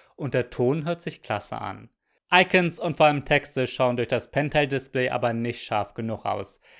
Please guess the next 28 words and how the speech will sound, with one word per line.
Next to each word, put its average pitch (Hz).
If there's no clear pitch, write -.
Das 131
ist 147
ein 131
großer 123
Nachteil. 113
Naja, 123
und 147
es 139
gibt 139
diesen 120
Wackelpudding-Effekt. 107
Bei 135
einem 143
Mittelklasse-Tablet 135
ist 127
es 123
zu 123
erwarten, 107
dass 104
es 117
im 110
Vergleich 113
zu 117
teuren 110
Premium-Geräten 147
nicht 135
perfekt -
ist. -